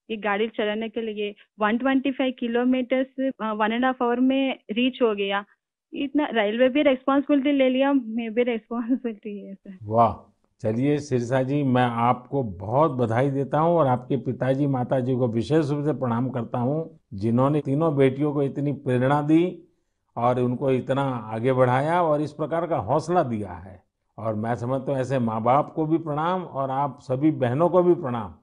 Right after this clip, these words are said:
Speaker 2: जिन्होंने इस प्रकार से देश की सेवा भी की और जज्बा भी दिखाया है। बहुत बहुत धन्यवाद शिरीषा जी।
Speaker 1: धन्यवाद सर, thank you सर।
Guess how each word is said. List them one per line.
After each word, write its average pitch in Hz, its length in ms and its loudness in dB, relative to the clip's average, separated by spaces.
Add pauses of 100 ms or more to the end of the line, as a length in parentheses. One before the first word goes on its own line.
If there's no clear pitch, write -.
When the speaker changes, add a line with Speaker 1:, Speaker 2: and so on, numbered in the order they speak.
(160)
Speaker 2:
जिन्होंने 127 500 4
इस 127 100 0
प्रकार 131 420 -2
से 147 200 2
देश 127 280 2
की 135 140 -2
सेवा 127 360 2
भी 156 120 2
की 202 520 -4 (220)
और 127 420 0
जज्बा 139 380 4
भी 135 120 -2
दिखाया 98 380 -10
है। 82 280 -20
बहुत 135 180 0
बहुत 165 180 2
धन्यवाद 170 380 2
शिरीषा 123 360 -8
जी। 87 180 -16 (320)
Speaker 1:
धन्यवाद 214 500 -2
सर, 190 220 -14
thank 196 400 -8
you 214 160 -6
सर। 196 120 -10